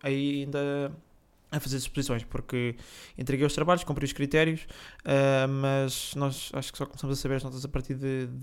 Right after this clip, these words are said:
de, de março, ou o que é que é? Penso que seja assim, ou tipo no final de fevereiro, março. Ah, mas sim, estou a contar com dois vintes, ahm,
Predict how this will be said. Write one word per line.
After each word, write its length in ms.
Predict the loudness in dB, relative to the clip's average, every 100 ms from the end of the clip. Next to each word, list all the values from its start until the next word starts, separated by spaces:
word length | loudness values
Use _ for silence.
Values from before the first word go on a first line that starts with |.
| -10
de, 640 | -8 -6 -6 -8 -8 -10 -10 -6
de 60 |
março, 380 | -2 -2 -4 -10
ou 40 | -12
o 20 |
que 80 | -12
é 40 |
que 160 | -8 -6
é? 140 | -6 -10 -20 _ _ -20 -20 -20 -10
Penso 180 | -8 -6
que 80 | -6
seja 160 | -4
assim, 240 | -4 -6 -6
ou 100 | -8
tipo 160 | -10 -10 -6
no 100 | -4
final 220 | 0 0
de 80 | -2
fevereiro, 360 | 0 2 2 0
março. 300 | -4 -6 -16 -18 -16 -18 -10 0
Ah, 320 | 2 4 2
mas 140 | 2
sim, 120 | 0
estou 140 | 0 2
a 40 |
contar 240 | 2 0 0
com 100 | 2
dois 180 | 2
vintes, 440 | 4 4 2 -2 -12 -18 -20 -20 -8 0
ahm, 1200 | 4 6 6 6 6 6 4 2 0 -2 -4